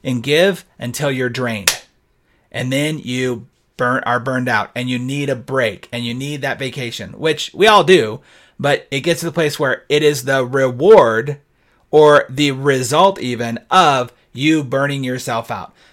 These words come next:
Matter of fact, most of us entrepreneurs only take a vacation or take time off as a reward for all the hard work we're doing,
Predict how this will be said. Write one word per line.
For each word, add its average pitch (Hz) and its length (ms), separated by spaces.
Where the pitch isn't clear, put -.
Matter 151 120
of 160 60
fact, 165 200
most 170 440
of 190 100
us 180 160
entrepreneurs 147 760
only 196 380
take 170 320
a 135 100
vacation 127 1000
or 156 260
take 180 320
time 160 320
off 160 300
as 143 240
a 151 100
reward 143 760
for - 240
all 165 200
the 160 100
hard 151 220
work 175 200
we're 135 80
doing, 107 280